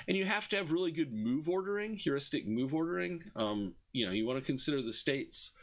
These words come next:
for each side from best to worst for that side. And if you can do all that,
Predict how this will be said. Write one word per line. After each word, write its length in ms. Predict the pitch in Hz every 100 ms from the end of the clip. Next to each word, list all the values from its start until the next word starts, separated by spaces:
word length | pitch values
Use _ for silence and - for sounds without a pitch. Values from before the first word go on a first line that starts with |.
| - - _
for 180 | - 139
each 220 | 131 -
side 320 | 151 131 123
from 180 | - 113
best 340 | 101 110 - -
to 60 |
worst 320 | 110 113 113
for 160 | - 101
that 240 | 95 85
side. 560 | - 143 131 135 127 127 - - - - -
And 100 | 147
if 140 | 156 -
you 80 | 151
can 220 | 151 135
do 180 | 202 220
all 220 | 170 135
that, 320 | 131 120 123